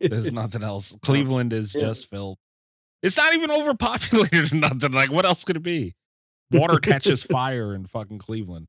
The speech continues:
Speaker 1: <laughs> I'm not shocked. Like, a dozen times. They stopped. Ca-, water caught fi-, let me just shit on Cleveland real quick.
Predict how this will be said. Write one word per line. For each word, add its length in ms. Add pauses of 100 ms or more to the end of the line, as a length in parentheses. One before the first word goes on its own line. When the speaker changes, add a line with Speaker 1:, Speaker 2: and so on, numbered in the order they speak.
Speaker 1:
<laughs> 100
I'm 520
not 220
shocked. 340 (520)
Like, 120
a 40
dozen 480
times. 220
They 120
stopped. 500
Ca-, 140
water 360
caught 320
fi-, 140
let 120
me 80
just 160
shit 180
on 120
Cleveland 420
real 140
quick. 220